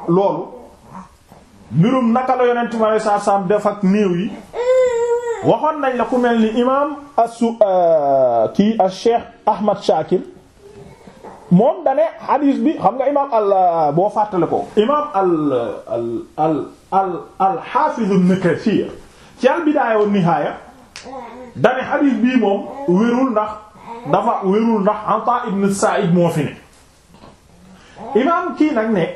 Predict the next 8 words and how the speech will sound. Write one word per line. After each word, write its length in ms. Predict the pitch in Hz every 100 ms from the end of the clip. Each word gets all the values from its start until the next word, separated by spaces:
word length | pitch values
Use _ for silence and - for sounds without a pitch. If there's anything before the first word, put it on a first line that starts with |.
| -
imaam, 240 | 202 226 -
euh, 280 | 190 185 220
Cheikh 300 | - 247 -
Ahmad 260 | 214 214 202
Shakir 400 | - 185 170 165 - - - - - - - - - - - - - 202 247 220 185 254 - - - - 135
mu 140 | 160
ngi 100 | 170
doon 140 | 170